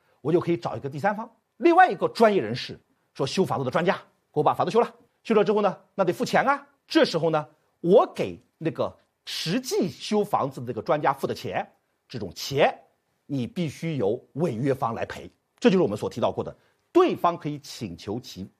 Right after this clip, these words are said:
违约方负担由第三人替代履行的费用啊，是这么一个问题。那么还有什么情况呢？这是我们说的继续履行。民法典的合同编所提到过的采取补救措施，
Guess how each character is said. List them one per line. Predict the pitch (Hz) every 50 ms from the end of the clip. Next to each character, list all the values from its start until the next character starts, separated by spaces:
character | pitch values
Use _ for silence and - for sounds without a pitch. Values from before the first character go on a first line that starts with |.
| _ _
违 | - 120 127
约 | 151
方 | 160 196 208 214 - _ _ _ _
负 | _ - - - - - 466 427 - 110
担 | - - 269 302 294 - _ _ _ _ _
由 | - 123 135 131
第 | 135 131 - 202 160
三 | 127 - - 160 156 139
人 | 113 101 113 113
替 | - - - 156
代 | - 127 95 - - _ _ _
履 | - 101 85
行 | 73 - -
的 | 85 85
费 | - 120
用 | 85 78 - _ _ _ _ _ _ -
啊， | 113 113 - _ _ _ _ _
是 | - 202
这 | 196 - - 427
么 | 392 214
一 | 139
个 | - 107
问 | 95 -
题。 | - - - - _ _ _ _ _ _ -
那 | 381
么 | 403 349
还 | - 247 339
有 | 392 339
什 | - 254
么 | 262
情 | 208 233 226
况 | 233 262 254
呢？ | 247 240 233 - _ _
这 | - 196
是 | 190
我 | 175 139
们 | 117
说 | - 151
的 | 160
继 | 156 _ - - 359 -
续 | - - 190
履 | 123 95
行。 | 80 - - 73 151 - - _ _ _ _ _
民 | - 190 262
法 | 240 262
典 | 247 - 185
的 | 160
合 | - - 240
同 | 269 311
编 | 330 349 339 - _ _ _
所 | - 156 131
提 | - -
到 | 143 190 165
过 | 131 151 139
的 | 123 110
采 | - - 160
取 | 175 - - 139
补 | 143 - - 175 175 151 123
救 | 131 - 370 370 -
措 | - - 220
施， | - - - 208 220